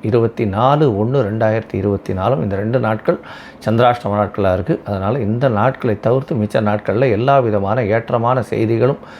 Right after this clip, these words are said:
மாற்றமான செய்திகளும் உங்களுக்கு நிச்சயம் வரும். இந்த வாரம், இந்த மாசம் பார்த்தேலையானால் தை மாசத்துல சமயபுரம் மாரியம்மன் கோவிலுக்கு போயிட்டு வாங்க, நல்ல ஒரு ஏற்றம் கிடைக்கும்.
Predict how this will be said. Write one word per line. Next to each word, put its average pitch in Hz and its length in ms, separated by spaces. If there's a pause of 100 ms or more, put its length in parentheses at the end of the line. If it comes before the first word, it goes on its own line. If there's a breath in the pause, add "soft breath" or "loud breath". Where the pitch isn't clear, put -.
(460 loud breath)
மாற்றமான 143 560
செய்திகளும் 104 500
உங்களுக்கு 104 300
நிச்சயம் 92 340
வரும். 80 160 (460 loud breath)
இந்த 113 260
வாரம், 156 460
இந்த 104 180
மாசம் 139 380
பார்த்தேலையானால் 120 680
தை 131 240
மாசத்துல 113 460 (140)
சமயபுரம் 131 680
மாரியம்மன் 117 540
கோவிலுக்கு 95 360
போயிட்டு 107 240
வாங்க, 95 200 (460 loud breath)
நல்ல 135 460
ஒரு 127 180
ஏற்றம் 110 340
கிடைக்கும். 98 340